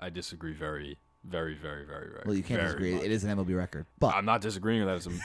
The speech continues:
Speaker 2: <laughs>
Speaker 1: M L B record. I disagree that it's a big problem.
Speaker 2: It was Eugenio
Speaker 1: Yes,
Speaker 2: Velez, who
Speaker 1: it's,
Speaker 2: was oh for
Speaker 1: it's,
Speaker 2: forty-seven, right?
Speaker 1: it's a big, uh, what's the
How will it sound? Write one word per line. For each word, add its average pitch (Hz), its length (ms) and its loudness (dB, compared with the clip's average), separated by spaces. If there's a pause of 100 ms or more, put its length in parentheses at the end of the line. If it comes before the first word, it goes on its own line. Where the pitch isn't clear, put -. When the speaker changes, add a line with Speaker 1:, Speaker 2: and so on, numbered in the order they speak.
Speaker 2:
<laughs> - 0 -
Speaker 1:
M - 180 12
L 196 80 12
B 190 140 8
record. 120 280 8
I 92 100 4
disagree 98 400 0
that 85 180 2
it's - 160 -8
a 78 40 -8
big 82 300 -6
problem. 92 460 2
Speaker 2:
It 117 80 4
was 104 160 2
Eugenio 127 360 4
Speaker 1:
Yes, 120 200 8
Speaker 2:
Velez, 127 120 8
who 117 60 6
Speaker 1:
it's, 113 80 2
Speaker 2:
was 107 160 2
oh 110 160 2
for 117 60 2
Speaker 1:
it's, 110 120 4
Speaker 2:
forty-seven, 110 400 2
right? 95 220 -6 (160)
Speaker 1:
it's 113 180 -4
a 110 80 2
big, 120 460 2 (880)
uh, 85 560 0 (1040)
what's 95 300 -2
the 85 420 0